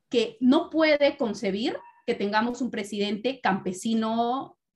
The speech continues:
eh, como Pedro Castillo, ¿no? El clasismo, el racismo, eh, creo que es totalmente evidente. Y una muestra clarísima ha sido para mí la forma en la que María del Carmen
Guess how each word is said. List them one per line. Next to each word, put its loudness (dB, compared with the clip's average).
eh, -6
como 2
Pedro 4
Castillo, -14
¿no? -2
El 2
clasismo, 6
el 2
racismo, 2
eh, 2
creo 2
que -2
es 0
totalmente 0
evidente. -4
Y 0
una 6
muestra 2
clarísima -2
ha -8
sido -2
para 2
mí -4
la 0
forma -4
en -6
la -2
que -4
María 2
del -2
Carmen -2